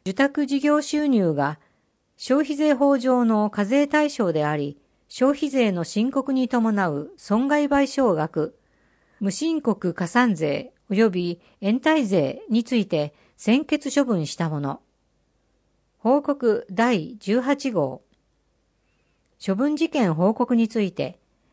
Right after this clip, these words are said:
財産の処分の変更について。内容。令和六年第二回定例会で議決を経た議案第六十六号、財産の処分についてにおいて、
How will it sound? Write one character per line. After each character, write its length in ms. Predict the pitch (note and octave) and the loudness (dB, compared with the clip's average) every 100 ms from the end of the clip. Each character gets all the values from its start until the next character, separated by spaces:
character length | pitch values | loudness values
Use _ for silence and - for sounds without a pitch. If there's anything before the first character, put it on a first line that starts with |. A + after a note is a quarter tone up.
| _ | _
財 240 | G3 C4 C#4+ | 0 2 2
産 260 | C4 A3 | 0 2
の 100 | G3 | 0
処 140 | F#3 B3 | 0 0
分 240 | A#3 G3 | 2 2
の 100 | D#3 | 0
変 240 | D3+ G#3 | 0 -2
更 220 | A#3+ B3 A#3+ | 0 0 2
に 140 | A3+ | 0
つ 120 | A3+ | -2
い 120 | F3+ | -6
て。 200 | - - _ _ _ _ _ _ - | -6 -10 _ _ _ _ _ _ -4
内 280 | E3+ G3+ | 0 2
容。 320 | F3+ E3+ D#3 - _ _ _ _ _ _ _ | 2 0 -4 -10 _ _ _ _ _ _ _
令 220 | G#3+ D4+ | 4 6
和 100 | C#4 | 6
六 260 | A3+ A3 G#3+ | 2 0 0
年 320 | F#3 E3 F#3 | 0 -2 -2
第 240 | A3 C4 | 0 2
二 140 | G#3 F3+ | 0 0
回 260 | B3 C#4+ | 0 0
定 180 | C#4+ C4+ | 2 2
例 200 | C4+ B3+ | 2 0
会 240 | G#3 F3 D3+ | 2 0 2
で 240 | D3 D3 _ _ _ | -2 -2 _ _ _
議 120 | E3 | -14
決 320 | F3+ C#4+ C#4+ C#4 | -2 -2 0 0
を 180 | C4 | 0
経 200 | - F3+ | -2 -8
た 300 | G#3+ D#3 C3 _ _ _ _ _ _ | -2 -2 -2 _ _ _ _ _ _
議 140 | F#3 G#3+ | 0 2
案 200 | C4+ C#4 | 2 2
第 280 | C4+ G3+ D#3 | 2 2 0
六 240 | D#3+ B3+ | -2 -2
十 180 | D4+ C#4+ | -2 0
六 260 | C4 B3+ | 0 0
号、 300 | G3+ C#3+ C#3 - _ _ _ | -2 -2 -4 -12 _ _ _
財 260 | G3+ B3 C#4+ | -2 0 0
産 300 | C#4 A#3 F3+ | 0 0 0
の 100 | D#3+ | -2
処 160 | - B3 | -2 0
分 200 | B3 G3 | 2 0
に 100 | E3+ | -2
つ 160 | - | -6
い 80 | F3 | -6
て 240 | - - - _ _ _ _ - | -6 -8 -10 _ _ _ _ -2
に 100 | A3+ | 2
お 100 | G#3+ | 2
い 80 | G3+ | 0
て、 260 | F3+ F3+ | -2 -4